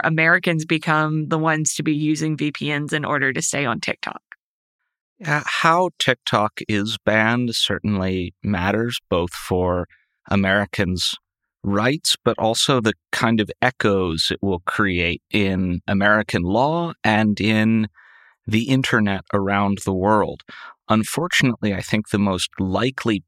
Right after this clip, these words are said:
Speaker 2: path to a ban at this point is via cfius review,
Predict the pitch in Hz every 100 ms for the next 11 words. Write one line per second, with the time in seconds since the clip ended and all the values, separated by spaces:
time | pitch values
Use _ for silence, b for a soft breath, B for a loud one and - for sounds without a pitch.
0 | - - 107 117 120 - - 95 92 92
1 | 90 87 90 - 101 123 - - 92 92
2 | 90 - _ 107 98 101 95 90 - B
3 | B B B B _ - 95 113 113 104
4 | - - 147 - 98 - - 101 - 95
5 | 90 82